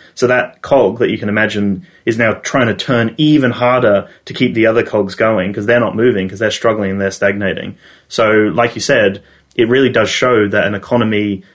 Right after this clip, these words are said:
it needs all of these industries. You know, like you said, you can put less weight on one industry and think this industry is more important. But when it comes down to it,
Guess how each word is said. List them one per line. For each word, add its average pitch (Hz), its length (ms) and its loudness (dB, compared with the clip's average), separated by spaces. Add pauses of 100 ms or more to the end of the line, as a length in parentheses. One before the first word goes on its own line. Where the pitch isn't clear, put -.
(360)
it 117 100 -2
needs 117 580 0
all 123 200 4
of 104 60 -6
these 104 160 -2
industries. - 560 -2
You 104 40 -2
know, 107 120 2
like 120 180 2
you 104 80 -6
said, 113 240 0
you 107 100 -4
can 104 300 -4 (240)
put - 220 2
less 120 280 2
weight 113 300 2
on 107 160 -4
one 113 160 2
industry 110 580 0
and 101 220 -2
think 107 280 -6
this 120 200 0
industry 110 300 0
is 101 80 -4
more 107 180 0
important. 104 520 0 (220)
But 120 100 0
when 143 80 4
it 156 60 -2
comes 143 180 0
down 135 200 2
to 113 140 0
it, 98 280 0